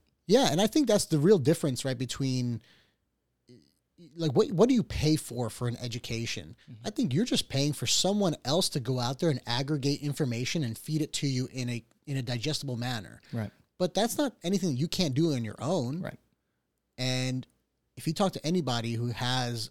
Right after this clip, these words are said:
Speaker 1: a, s-, anything that they're very passionate about, they don't have to go to college to get an education on it or pay for a course or whatever. Like, no, they just digest so much information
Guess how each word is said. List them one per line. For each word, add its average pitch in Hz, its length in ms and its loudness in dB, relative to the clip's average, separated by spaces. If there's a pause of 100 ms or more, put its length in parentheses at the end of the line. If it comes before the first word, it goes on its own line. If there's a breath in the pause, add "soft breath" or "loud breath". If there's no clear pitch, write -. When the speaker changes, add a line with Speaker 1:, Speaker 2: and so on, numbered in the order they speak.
Speaker 1:
a, 110 360 -6 (380)
s-, - 160 -8 (140)
anything 175 400 2
that 117 120 -2
they're 117 80 -2
very 135 420 0
passionate 127 540 0
about, 170 320 -2 (460 soft breath)
they 190 80 -4
don't 277 120 0
have 254 140 0
to 123 60 -4
go 110 200 -6
to 107 60 -8
college 107 600 -2
to 113 80 -6
get 107 280 -4 (480)
an 123 100 -4
education 117 540 -4
on 113 100 -2
it 117 60 -4
or 101 100 -6
pay 131 220 -4
for 117 180 -6
a 104 60 -12
course 123 340 -4
or 123 40 -4
whatever. 113 220 -4
Like, 123 160 -6
no, 202 260 0
they 165 160 0
just 185 280 -4
digest 127 680 -2
so 135 360 2
much 143 300 -4
information 117 880 -4